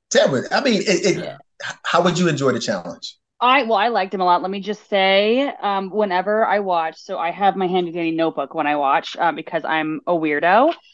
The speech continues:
Speaker 2: And, um, I always ask Ryan, um, a-,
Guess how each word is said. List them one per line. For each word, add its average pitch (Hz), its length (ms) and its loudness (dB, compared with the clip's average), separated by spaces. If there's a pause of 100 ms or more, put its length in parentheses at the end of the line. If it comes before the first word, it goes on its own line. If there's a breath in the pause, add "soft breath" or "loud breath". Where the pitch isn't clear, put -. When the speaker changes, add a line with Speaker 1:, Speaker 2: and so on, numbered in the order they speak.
(220 soft breath)
Speaker 2:
And, 214 760 4 (160)
um, 196 580 -2
I 190 600 0
always 180 440 -2
ask 160 400 -4
Ryan, 170 760 0 (220)
um, 165 800 0
a-, 165 240 -2